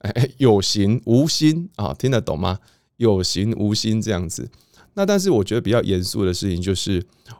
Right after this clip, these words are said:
我们不能一面坚持去做邪恶的事情，不讨上帝喜悦，一方面我们又期待宗教的仪式能够释放我们脱离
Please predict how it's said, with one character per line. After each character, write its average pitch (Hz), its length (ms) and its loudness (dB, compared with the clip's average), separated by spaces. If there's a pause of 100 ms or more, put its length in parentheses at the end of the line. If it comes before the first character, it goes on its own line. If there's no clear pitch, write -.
我 110 120 0
们 110 180 2
不 190 180 2
能 110 220 2 (100)
一 143 120 -2
面 139 380 2
坚 127 340 0
持 95 240 -4
去 104 380 -4 (500)
做 110 400 0 (140)
邪 - 260 -4
恶 104 100 2
的 87 120 0
事 85 200 -4
情， - 220 -6
不 - 100 -2
讨 90 160 -4
上 92 200 -4
帝 87 100 -4
喜 - 200 -6
悦， 92 220 -4 (560)
一 190 120 0
方 160 280 0
面 160 220 0
我 95 100 -2
们 92 160 0
又 131 160 4
期 87 320 -4
待 101 220 2
宗 101 260 0
教 104 200 0
的 90 100 -2
仪 80 140 -4
式 98 260 -4
能 82 180 -4
够 98 160 0
释 139 320 -2
放 113 320 0
我 78 120 -4
们 69 180 -4
脱 104 300 -2
离 92 240 -2